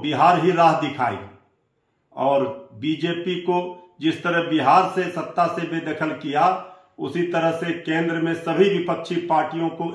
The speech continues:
एकजुट करने का जो संकल्प है आदरणीय लालू प्रसाद जी का, आदरणीय नीतीश कुमार जी का, वो उसको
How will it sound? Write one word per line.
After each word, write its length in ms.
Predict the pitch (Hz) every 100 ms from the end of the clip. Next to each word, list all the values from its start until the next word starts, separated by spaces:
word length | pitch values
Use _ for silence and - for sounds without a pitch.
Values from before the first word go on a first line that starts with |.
| 156
एकजुट 640 | 190 196 160 165 170 -
करने 280 | 156 156 160
का 180 | 156 156
जो 140 | 151 147
संकल्प 640 | 156 151 151 185 185 165
है 260 | 107 117 98 - _ _ _ _
आदरणीय 500 | 131 131 156 160 160
लालू 240 | 143 151 165
प्रसाद 500 | - - 160 165 165
जी 60 | 165
का, 160 | 170
आदरणीय 320 | 165 165 165 165
नीतीश 300 | 165 170 -
कुमार 360 | 165 156 156 151
जी 80 | 151
का, 220 | 160 175 - - - _ _ _ _
वो 300 | 131 151 180 156 127 - - _ _ _ _ _ _ _ _ _ 185
उसको 400 | 165 - 180